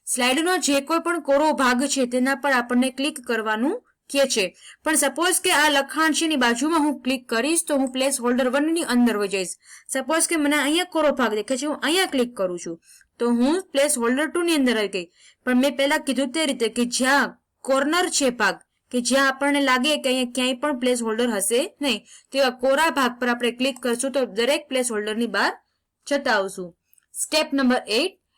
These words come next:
એક્ટિવ સ્લાઇડની આઉટલાઇન કેવી દેખાય છે તે જોવા સ્લાઇડ્સ અને આઉટલાઇન પેન પર આઉટલાઇન ટેબ પર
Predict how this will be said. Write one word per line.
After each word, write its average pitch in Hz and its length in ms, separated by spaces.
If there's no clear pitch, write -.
એક્ટિવ 269 380
સ્લાઇડની 269 720
આઉટલાઇન 302 560
કેવી 269 260
દેખાય 240 340
છે 262 100
તે 269 220
જોવા 240 440
સ્લાઇડ્સ 320 460
અને 330 120
આઉટલાઇન 277 600
પેન 233 300
પર 277 260
આઉટલાઇન 277 500
ટેબ 226 300
પર 254 100